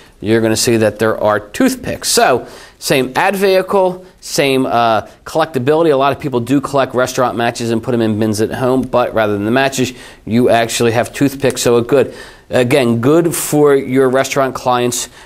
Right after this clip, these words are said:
who don't wanna do matches but want something along that line. This next product is a great desk accessory,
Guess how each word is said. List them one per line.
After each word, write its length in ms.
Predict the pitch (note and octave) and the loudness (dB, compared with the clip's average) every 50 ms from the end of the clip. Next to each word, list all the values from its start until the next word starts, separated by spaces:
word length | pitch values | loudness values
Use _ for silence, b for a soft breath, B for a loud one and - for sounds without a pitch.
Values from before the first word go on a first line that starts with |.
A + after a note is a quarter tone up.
| B B | B B
who 80 | - B2+ | 0 0
don't 160 | D#3+ F3+ F3 | 2 2 2
wanna 140 | F#3 F3 D#3+ | 2 0 2
do 120 | C#3 C#3+ | 2 0
matches 360 | C3 B2+ B2 A2+ - - B2 | 2 2 2 0 0 -2 -4
but 160 | - B2 A2 | -2 -2 -2
want 220 | G#2+ B2 B2+ A#2+ - | 0 0 -2 -2 -2
something 280 | - C3 B2 A#2+ B2 | -4 -4 -4 -2 -2
along 260 | A#2+ A#2 A#2 A#2+ A#2 A2 | 0 0 0 0 0 0
that 180 | A2 - C2 | 0 0 0
line. 240 | G2 G2 F#2 F#2 - - - - - - _ _ _ _ _ _ - - - - - | -2 -2 -2 -4 -6 -12 -20 -20 -20 -20 _ _ _ _ _ _ -20 -20 -20 -16 -6
This 240 | - C#3+ D3 - - | -2 -2 0 0 0
next 280 | B2+ C#3 C#3+ C#3+ - - | 0 0 0 0 -2 -4
product 360 | - D3 B2+ B2+ B2 A#2+ - | -2 0 2 2 2 0 0
is 160 | - A#2 G#2+ | -2 -2 0
a 80 | A#2 A2+ | 0 -2
great 560 | G#2+ - - A#2 B2+ B2+ C#3 C3+ - A#2 A2 | -2 -2 -2 0 2 2 2 0 -4 -8 -4
desk 400 | - A2 A2 - - - - - | 0 0 0 0 -2 -4 -6 -6
accessory, 760 | A2 - - - - A2 G#2 - - - A#2 A#2+ B2 A#2+ B2 | -8 -6 -4 -2 0 0 0 0 0 0 0 0 0 -2 -4